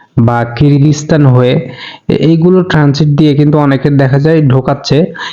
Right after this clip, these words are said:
কিন্তু ভাই, এইখানে আমি যেটা পারবো না, সেটা আমি কেন কিভাবে বলবো বলেন?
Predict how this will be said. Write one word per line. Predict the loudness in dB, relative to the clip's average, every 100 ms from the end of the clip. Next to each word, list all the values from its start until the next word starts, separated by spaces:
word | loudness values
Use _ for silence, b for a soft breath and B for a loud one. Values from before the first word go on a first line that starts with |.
| -2
কিন্তু | 0 2
ভাই, | 2 2 2 2 -2 B B -4
এইখানে | -2 0 2 2 2 0
আমি | 0 0 2
যেটা | 2 2
পারবো | 0 -2 0 2
না, | 2 0
সেটা | 0 -2 0 0
আমি | 0
কেন | 0 0 0
কিভাবে | -2 0 0 2 2
বলবো | 2 2 2 0
বলেন? | 0 0 -2